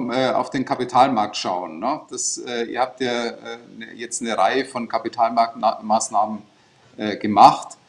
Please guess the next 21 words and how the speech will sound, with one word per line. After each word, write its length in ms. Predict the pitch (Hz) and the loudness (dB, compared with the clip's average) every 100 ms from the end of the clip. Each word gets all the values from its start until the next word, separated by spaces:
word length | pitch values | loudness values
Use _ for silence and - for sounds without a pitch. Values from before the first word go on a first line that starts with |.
| _ _ _ _ - | _ _ _ _ -2
Wenn 400 | 110 117 120 117 | 2 2 2 2
wir 100 | 127 | 2
jetzt 240 | 120 - | 2 0
noch 140 | 135 127 | 0 0
mal 100 | 123 | 2
schauen, 300 | 131 131 135 | 6 6 6
welche 260 | 131 143 | 2 2
Alternativen 880 | 135 131 147 127 127 - 151 151 175 | 0 0 0 2 0 -4 -8 -4 -2
standen 380 | 143 139 131 139 | 2 2 2 0
euch 180 | 135 135 | -4 -2
denn 180 | 127 | -2
ursprünglich 440 | 117 139 - 131 123 | 0 -2 2 2 2
zur 120 | 117 | -2
Verfügung 760 | - 110 - 147 160 160 160 - _ _ _ _ - _ _ _ | -2 -8 -8 0 4 4 2 -10 _ _ _ _ -20 _ _ _
und 460 | 131 131 131 127 123 - - - | 4 6 6 4 2 -8 -12 -4
was 220 | 131 - | -2 6
war 120 | 139 | 6
denn 160 | 147 131 | 8 4
anders 440 | 123 151 151 139 | 2 2 2 0
als 260 | - 113 - | -2 -6 -6
sonst? 720 | 104 98 92 - - - | -6 -6 -6 -6 -8 -12